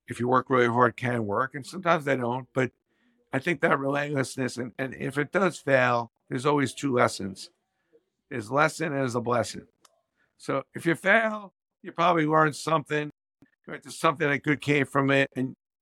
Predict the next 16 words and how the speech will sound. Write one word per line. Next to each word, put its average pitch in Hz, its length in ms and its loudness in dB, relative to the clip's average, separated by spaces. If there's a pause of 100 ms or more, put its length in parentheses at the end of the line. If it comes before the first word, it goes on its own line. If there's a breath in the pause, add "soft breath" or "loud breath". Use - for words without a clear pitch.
(400)
to - 100 -4
be 175 200 4
extraordinary, 131 760 2
you 117 80 -8
gotta 123 240 0
be 123 140 -2
able 113 100 -2
to 110 60 -8
bounce 123 340 0
back 127 320 4
and - 80 -2
move 117 220 0
on, 120 340 2
take 120 220 -8
those 110 220 -6
lessons. 120 500 0